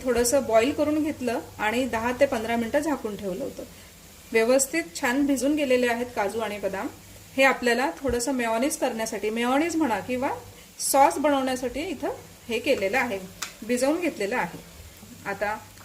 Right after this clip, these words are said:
हे बाजूला ठेवूयात. एक वाटी भगर असेल तर अर्धे वाटी साबुदाणा आपल्याला घ्यायचा आहे.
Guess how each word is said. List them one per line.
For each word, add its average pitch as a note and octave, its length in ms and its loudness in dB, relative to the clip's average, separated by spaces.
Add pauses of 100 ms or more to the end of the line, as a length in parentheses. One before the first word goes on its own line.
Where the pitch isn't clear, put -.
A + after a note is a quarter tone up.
(200)
हे A#3 80 2
बाजूला A3 340 4
ठेवूयात. C#4+ 400 0 (760)
एक C#4+ 240 -2
वाटी A#3+ 260 0
भगर A3 400 0
असेल A#3 680 -2
तर A3+ 220 0 (360)
अर्धे G#3+ 280 2
वाटी C#4 340 0 (280)
साबुदाणा A3+ 460 0
आपल्याला G#3+ 340 -2
घ्यायचा D#4 320 -2
आहे. D#3+ 160 -10